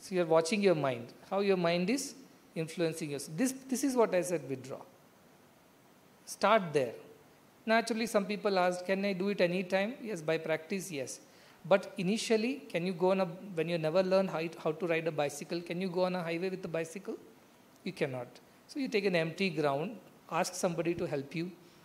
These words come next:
so that you can practice and balance yourself. When the s-, balance comes,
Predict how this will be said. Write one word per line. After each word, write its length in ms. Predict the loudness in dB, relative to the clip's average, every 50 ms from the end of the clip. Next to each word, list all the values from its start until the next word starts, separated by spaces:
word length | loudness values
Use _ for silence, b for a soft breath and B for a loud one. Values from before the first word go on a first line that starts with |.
| B B B B -16
so 180 | -4 -4 -2
that 180 | 0 0 0 0
you 80 | -2 -4
can 140 | -4 -6
practice 520 | -6 -4 -6 -6 -6 -6 -6 -6 -6 -4 -4
and 140 | -6 -4 -4
balance 440 | -4 -4 -2 -2 -4 -4 -4 -2
yourself. 340 | -2 -2 -2 -2 -6 -8 -8 -8 -4 -2
When 180 | 0 0 2
the 100 | 2 0
s-, 220 | 0 0 -4 -6 0
balance 440 | 2 4 4 4 4 2 0 -2
comes, 340 | -2 0 0 2 2 0 -4